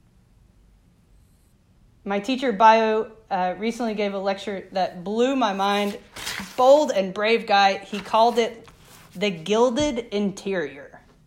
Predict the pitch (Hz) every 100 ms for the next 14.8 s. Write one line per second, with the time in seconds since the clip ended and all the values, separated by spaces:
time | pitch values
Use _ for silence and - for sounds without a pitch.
0 | _ _ _ _ _ _ _ _ _ _
1 | _ _ _ _ _ _ _ _ _ _
2 | _ _ _ _ _ _ _ _ _ _
3 | _ - 226 226 277 320 - - 262 269
4 | 285 - - 269 254 269 254 - 208 190
5 | 165 185 185 180 240 262 277 226 226 220
6 | 214 185 160 131 - 202 214 254 269 302
7 | 311 302 269 262 190 - 175 110 - -
8 | - - - 220 208 196 190 208 202 190
9 | 202 226 - - 269 277 - 302 240 190
10 | - 262 339 381 381 370 330 294 226 240
11 | 220 196 214 196 185 233 311 311 240 240
12 | 196 175 - - 320 320 330 277 - -
13 | 262 240 226 220 208 190 - 240 220 -
14 | 190 175 196 180 160 185 330